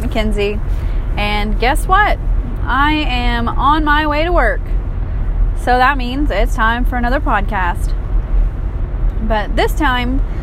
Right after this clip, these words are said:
instead of just leaving straight from my house and making the hour and a half to hour and forty-five minute drive to work, I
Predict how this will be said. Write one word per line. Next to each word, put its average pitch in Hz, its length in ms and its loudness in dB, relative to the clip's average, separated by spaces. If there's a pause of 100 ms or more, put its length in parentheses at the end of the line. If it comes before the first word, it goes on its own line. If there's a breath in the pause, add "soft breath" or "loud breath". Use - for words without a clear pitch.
(400 loud breath)
instead 269 280 4
of 339 80 2
just 311 180 -2
leaving 277 340 0
straight 247 400 0
from 233 260 2
my 226 200 2
house 214 440 0
and 214 680 0
making 214 300 0
the 214 100 -4
hour 214 240 2
and 220 80 0
a - 20 0
half 208 200 -2
to - 60 2
hour 208 100 0
and 220 100 -2
forty-five 214 380 0
minute 208 240 -2
drive 208 240 0
to 220 80 -2
work, 208 260 2 (100)
I 214 460 0